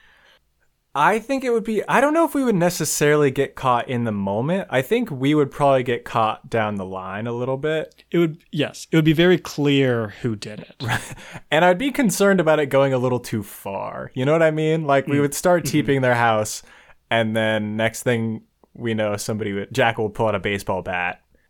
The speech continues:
Speaker 1: and
Speaker 2: Right.
Speaker 1: we'd be knocking over mailboxes down through the neighborhood, and it would be like, "Ah, maybe we should slow down a little bit."
Speaker 2: <laughs>
Speaker 1: I'm also
Speaker 2: Yeah, so
Speaker 1: concerned
Speaker 2: I
Speaker 1: about
Speaker 2: don't,
Speaker 1: that. Yeah, I don't, I don't think I wanna
Speaker 2: I,
Speaker 1: go that vibe.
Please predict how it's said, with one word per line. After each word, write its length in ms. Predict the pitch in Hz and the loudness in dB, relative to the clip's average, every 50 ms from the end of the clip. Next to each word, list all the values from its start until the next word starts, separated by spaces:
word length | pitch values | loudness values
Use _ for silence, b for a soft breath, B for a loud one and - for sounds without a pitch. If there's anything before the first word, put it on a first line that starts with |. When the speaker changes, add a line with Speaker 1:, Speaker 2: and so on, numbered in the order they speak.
| _ _ _ _ _ | _ _ _ _ _
Speaker 1:
and 420 | - 104 95 92 92 90 92 92 - - | -6 -4 -4 -4 -6 -8 -8 -12 -12 -12
Speaker 2:
Right. 340 | 143 127 127 - - - - _ _ _ | -12 -12 -12 -14 -20 -20 -20 _ _ _
Speaker 1:
we'd 200 | 113 110 104 98 | -6 -6 -4 -4
be 300 | 110 101 98 95 92 - - - - | -4 -4 -4 -6 -10 -14 -18 -12 -6
knocking 360 | 139 123 110 104 - 117 104 | -2 0 0 0 0 0 -2
over 180 | 101 98 98 95 | -2 -4 -4 -2
mailboxes 840 | 104 110 110 107 107 90 101 92 92 104 - - 104 95 98 101 101 | 0 2 2 2 2 0 -2 -4 -4 -6 -8 -8 -12 -12 -12 -10 -6
down 320 | 107 101 95 98 98 - | -4 -4 -4 -4 -6 -8
through 180 | _ 120 117 104 | _ -4 -4 -2
the 80 | 104 | -2
neighborhood, 420 | 104 113 113 104 92 95 95 95 98 | 0 0 0 0 -2 -4 -4 -4 -6
and 100 | 95 101 | -6 -8
it 60 | 98 | -10
would 80 | 98 98 | -10 -10
be 80 | 101 | -10
like, 180 | 98 95 95 - | -10 -8 -6 -2
"Ah, 300 | 202 240 277 294 294 285 277 | 0 0 2 2 2 0 0
maybe 160 | 339 349 311 | -2 -4 -4
we 100 | 320 294 | -4 -6
should 200 | 269 - 277 - | -6 -6 -10 -6
slow 180 | - 247 247 240 | -4 -2 0 2
down 200 | 247 240 233 214 | 2 2 2 2
a 40 | 185 | 2
little 160 | 175 165 151 | 2 0 2
bit." 320 | 147 151 156 156 - - _ | 2 2 2 2 0 -2 _
Speaker 2:
<laughs> 60 | _ _ _ _ _ _ _ _ B B B B B B B B 131 - - - 180 - - - 180 - _ _ _ _ _ _ _ - - - _ - - _ _ - _ B B B B B B B B B B B B B B B B B B _ _ | _ _ _ _ _ _ _ _ B B B B B B B B -14 -12 -8 -8 -8 -8 -8 -12 -14 -14 _ _ _ _ _ _ _ -20 -20 -20 _ -20 -20 _ _ -20 _ B B B B B B B B B B B B B B B B B B _ _
Speaker 1:
I'm 160 | 143 147 156 | 0 2 4
also 260 | 151 143 139 135 135 131 | 4 4 4 2 0 0
Speaker 2:
Yeah, 80 | 123 | 0
so 40 | 117 | 0
Speaker 1:
concerned 340 | 131 120 - 143 117 113 - | 0 0 2 2 2 2 2
Speaker 2:
I 40 | - | 2
Speaker 1:
about 80 | 160 185 | 2 2
Speaker 2:
don't, 160 | 202 - - - | 0 0 -2 -8
Speaker 1:
that. 240 | 107 104 - - - | -10 -10 -12 -14 -10
Yeah, 220 | - 123 95 90 95 | -8 -6 -6 -4 -2
I 80 | 107 | -2
don't, 160 | 117 117 120 - | -2 -2 -2 0
I 80 | 127 | 0
don't 140 | 127 127 120 | 0 0 0
think 100 | 127 110 | 0 0
I 40 | 120 | 0
wanna 160 | 110 110 110 107 | 0 2 0 0
Speaker 2:
I, 40 | |
Speaker 1:
go 140 | 98 104 101 | 0 0 -2
that 240 | 92 92 90 - - | -2 -4 -6 -8 -10
vibe. 260 | - - 60 62 - | -12 -12 -12 -14 -16